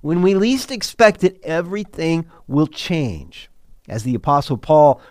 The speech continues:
wrote to the Thessalonians, he said, "For when they say peace and safety, then sudden destruction comes upon them as labor pains upon a pregnant woman,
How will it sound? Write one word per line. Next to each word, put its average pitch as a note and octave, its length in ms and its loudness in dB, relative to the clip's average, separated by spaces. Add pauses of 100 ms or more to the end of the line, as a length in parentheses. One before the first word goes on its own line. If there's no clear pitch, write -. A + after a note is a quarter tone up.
wrote F#3 320 4
to D#3 100 -4
the C3 120 -4
Thessalonians, D#3+ 960 0 (520)
he E3 140 0
said, G#3+ 200 4
"For G3 160 4
when A3+ 200 6
they C#4 160 4
say A#3+ 240 2
peace B3 420 -6
and G#3+ 180 -4
safety, D#3 600 2
then G#3 640 0 (300)
sudden G3+ 500 2
destruction D#3 720 -4
comes C3 320 -4
upon E3 440 0
them B2 260 0 (320)
as C#3 240 0
labor F3 500 2
pains A2+ 600 -8
upon C#3+ 540 -6
a A#2+ 160 -8
pregnant E3+ 540 -6
woman, A#2+ 420 -2